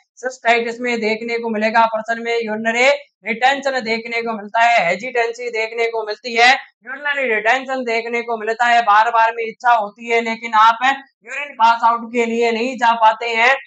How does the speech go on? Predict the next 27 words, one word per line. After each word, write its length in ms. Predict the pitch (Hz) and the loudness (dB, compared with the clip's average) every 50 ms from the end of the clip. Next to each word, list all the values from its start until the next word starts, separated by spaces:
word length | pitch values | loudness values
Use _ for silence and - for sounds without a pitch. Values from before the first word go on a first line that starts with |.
| _ _ _ - | _ _ _ -6
कोस्टोवर्टिबल 920 | 196 220 269 269 - - 285 277 262 247 240 240 247 254 233 240 240 240 | -4 -2 -2 -4 -2 0 2 2 2 2 0 -2 -2 -2 -2 0 0 0
tenderness, 540 | 233 226 220 214 220 226 226 226 226 233 233 | 0 0 -2 -2 -2 -4 -4 -2 -2 -4 -4
तो 260 | - 240 233 226 214 | -4 -6 -6 -4 -2
जिन्होंने 420 | 196 208 226 240 254 254 254 247 247 | -2 -2 0 0 0 0 0 -2 -2
भी 140 | 240 247 240 | -2 2 4
answer 360 | 226 220 233 240 226 226 233 | 6 6 6 4 0 -4 -6
दिया 260 | 226 226 220 226 220 226 | -6 -4 -2 0 0 2
था 180 | - 226 220 214 | 4 4 4 4
डे, 260 | 214 214 233 240 262 262 269 269 _ _ _ 202 | 4 2 0 2 0 0 -2 -6 _ _ _ -10
उन 200 | 226 262 269 262 | -10 -8 -8 -8
सभी 260 | 240 208 214 233 233 | -8 -8 -8 -8 -8
का 200 | 233 - 226 226 220 | 0 4 4 6 6
right 260 | 214 220 220 220 220 | 6 4 2 2 4
answer 460 | 214 226 233 233 233 233 240 247 277 285 - _ _ _ _ | 4 4 2 2 2 2 4 4 2 0 -2 _ _ _ _
रहने 300 | 170 185 226 247 262 262 247 | -2 -2 0 2 2 2 4
वाला 260 | 233 226 220 226 233 | 6 6 6 6 6
है। 100 | 233 226 226 | 4 4 2
Person 380 | - 208 214 220 240 240 240 240 | 0 -4 -4 -2 -4 -4 -2 -4
में 140 | 247 247 226 | -2 0 0
अगर 240 | 226 220 226 226 226 | 0 2 2 0 -2
क्या 240 | 226 - 226 226 233 | 0 2 4 4 4
देखने 440 | 226 214 214 220 214 220 233 233 226 | 4 2 2 2 2 0 -2 -4 -4
को 200 | 220 226 226 220 | -4 -4 -8 -8
मिलता 260 | 214 220 220 226 226 233 | -8 -6 2 4 4 4
है, 220 | 233 226 233 226 | 6 4 2 2
यहाँ 220 | 208 196 202 220 220 | 2 2 2 2 2
पर 280 | - 233 240 247 269 | 4 4 4 4 4